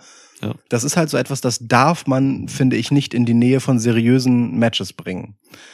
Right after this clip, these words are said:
Speaker 2: So, ähm, d-, da zieh ich halt irgendwo eine Grenze.
Speaker 1: Ja.
Speaker 2: Und nehm dafür Curryman. Ich finde, jemand, der Christopher Daniels ist, mit all den Fähigkeiten, die Christopher Daniels in seiner Prime halt hatte,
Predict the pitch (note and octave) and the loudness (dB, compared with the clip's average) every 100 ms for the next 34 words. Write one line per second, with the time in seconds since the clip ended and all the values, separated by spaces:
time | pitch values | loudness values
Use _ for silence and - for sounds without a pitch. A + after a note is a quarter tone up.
0 | - _ - F#2 F#2 F#2+ G2+ G#2 G2+ G2+ | -20 _ -12 -10 -8 -6 -4 -2 -4 -8
1 | - A2 G#2 - D3 C3+ B2+ A2 A#2 A#2 | -12 -4 -2 0 0 0 0 -2 -2 -2
2 | A2 A2 G2 G2+ G2+ F2+ F2 - _ _ | 0 0 0 0 0 -4 -10 -16 _ _
3 | _ - G#2+ - - A#2 A2+ A2 G2+ G#2+ | _ -6 -6 -4 -2 2 4 4 2 -2
4 | - G#2 F#2 F2 E2+ F2 - _ _ _ | 2 2 4 0 -4 -6 -14 _ _ _
5 | _ _ _ _ - - _ _ _ - | _ _ _ _ -20 -20 _ _ _ -16
6 | - - - - - - _ _ - - | -10 -10 -10 -18 -20 -20 _ _ -20 -20
7 | - _ - - - A2 A#2+ C#3+ E3 D3+ | -20 _ -12 -10 -8 -4 0 2 2 0
8 | - - - - - A#2 A#2+ C3 B2 C#3 | 2 4 4 2 -6 -2 2 4 4 0
9 | - - - - - - - - - A2+ | -6 -10 -14 -18 -16 -4 -2 -2 -2 -2
10 | - C#3 D3 B2+ A#2+ B2 D#3 D3+ D3+ D#3+ | 0 0 2 2 4 4 4 2 2 0
11 | D#3+ B2+ A#2 A2+ B2+ B2 E3 E3 - A#2+ | 2 2 4 4 4 2 2 2 2 0
12 | B2 B2 C#3 - A#2 A2+ A#2 C3 - B2+ | 2 0 -2 -2 -2 0 2 0 2 2
13 | B2 A#2 G#2+ A#2 C3 C#3+ A#2+ A#2 C#3 B2 | 4 2 2 4 4 2 0 0 -2 0
14 | D3+ | -2